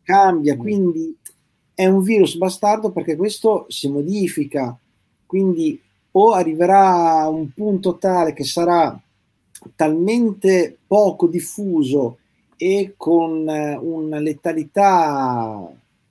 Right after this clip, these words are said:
Speaker 1: cioè, l'importante è saperlo gestire con le cure, questo sarebbe lo scopo, cioè uno ha, ha,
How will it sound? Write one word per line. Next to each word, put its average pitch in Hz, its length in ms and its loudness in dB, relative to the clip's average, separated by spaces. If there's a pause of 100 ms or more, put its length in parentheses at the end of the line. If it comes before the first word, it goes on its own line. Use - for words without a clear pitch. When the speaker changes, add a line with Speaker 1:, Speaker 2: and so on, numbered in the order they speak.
(240)
Speaker 1:
cioè, - 180 -20
l'importante 247 600 2
è - 80 -4
saperlo 202 640 0
gestire 190 640 0
con 160 160 0
le 147 80 4
cure, 110 480 -6
questo 196 320 -4
sarebbe 151 420 -2
lo 135 80 0
scopo, 123 380 -6
cioè 160 160 0
uno 165 320 2
ha, 151 300 -8 (560)
ha, 113 600 -10